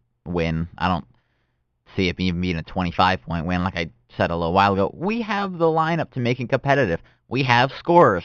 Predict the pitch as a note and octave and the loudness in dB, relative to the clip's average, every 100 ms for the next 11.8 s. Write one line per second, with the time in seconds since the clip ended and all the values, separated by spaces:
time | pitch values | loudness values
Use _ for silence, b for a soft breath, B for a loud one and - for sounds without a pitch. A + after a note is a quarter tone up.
0 | - - G#2 C#3+ C#3 C3+ C3+ B2 A2 - | -4 2 4 4 4 4 2 0 -6 -8
1 | - - A#2+ C3+ C3+ C3+ C3 C#3+ C3+ - | -10 0 4 4 4 2 2 2 0 -4
2 | G2 F2 D#2+ - b b F2+ E2+ A2 G#2+ | 0 2 0 -4 b b -4 4 4 4
3 | b b G2 A2+ B2+ A2+ A#2 C3+ C3 F#2 | b b 4 6 6 4 4 4 4 2
4 | E2 _ - F#2+ - - F#2+ G#2+ B2 B2 | -2 _ -4 -4 -4 -4 2 4 4 6
5 | B2+ C3 - A2 F#2 F2 E2+ F#2 G2+ G#2 | 6 6 2 0 2 4 2 2 2 2
6 | b b b G#2+ A#2 C3 C3+ C3 C3+ C#3 | b b b 0 2 2 4 4 2 4
7 | D3 B2 A#2 A#2+ A2 B2+ - - B2+ B2 | 4 4 0 0 0 0 -2 0 2 4
8 | B2 A2 G2 F#2+ - F2+ G#2+ D3 - F3+ | 2 0 -4 -6 -2 0 0 -2 -2 -8
9 | - - B2+ - G#2 F#2 F#2+ A#2 A#2+ - | -6 -6 -6 -4 -4 0 2 2 0 0
10 | D3+ C#3 B2+ F#2+ F2+ E2+ F2+ - G#2+ A2+ | -2 -2 -4 -2 -4 -4 -4 0 -2 -2
11 | b b - F3+ D#3 C#3 A2 | b b 0 2 4 4 2